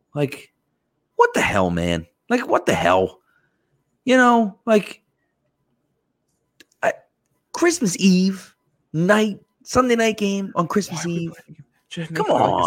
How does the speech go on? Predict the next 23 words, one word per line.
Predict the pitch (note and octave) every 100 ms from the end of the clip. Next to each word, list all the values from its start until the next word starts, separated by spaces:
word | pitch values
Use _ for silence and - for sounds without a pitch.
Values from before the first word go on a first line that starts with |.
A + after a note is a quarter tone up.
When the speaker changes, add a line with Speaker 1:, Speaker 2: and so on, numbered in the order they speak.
| E2
Speaker 2:
Sa-, |
Speaker 1:
on. | - E2 _
Speaker 2:
make | C#3 D3
it | D3
like | D#3+
a | D3
Saturday | - C#3+ D#3 D3+
night | C#3 C3
game. | C3+ B2 G2+ G#2 _ _ _ _ _ _
Speaker 1:
Right. | G#2 G#2 - _ _ _ _ _ _ _ _
Right. | - A2 F#2 -
Speaker 2:
There, | A#2+ B2 C3
Speaker 1:
Ugh, | -
it | B2+
Speaker 2:
there | B2
Speaker 1:
drives | A#2 A2
Speaker 2:
is |
Speaker 1:
me | A2 -
crazy. | - - - - _ _ -
Speaker 2:
there's | A#2+ G#2+
no | G2+ F#2 G2 G2+ G2
need | F#2 F#2 F#2+
for | - -